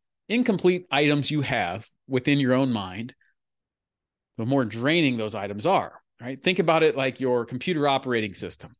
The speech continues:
right? You've got a hundred tabs open. If you're like me, you've got a hundred tabs open on your computer. But if that computer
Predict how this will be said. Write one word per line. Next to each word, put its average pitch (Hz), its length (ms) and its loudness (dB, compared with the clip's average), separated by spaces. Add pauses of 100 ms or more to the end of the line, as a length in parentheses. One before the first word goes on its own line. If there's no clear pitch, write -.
(140)
right? 120 160 -6
You've 127 140 0
got 127 160 2
a - 40 -4
hundred 156 360 -2
tabs 156 340 -4
open. 123 240 0
If 131 100 -6
you're 127 100 -2
like 120 140 -2
me, 143 160 -2
you've 170 120 -6
got 143 160 0
a - 20 -4
hundred 208 300 -2
tabs 190 380 -2
open 151 320 0 (320)
on 160 100 -2
your 151 80 2
computer. 139 580 0 (640)
But 127 80 -4
if 120 60 -6
that 202 180 0
computer 139 680 -2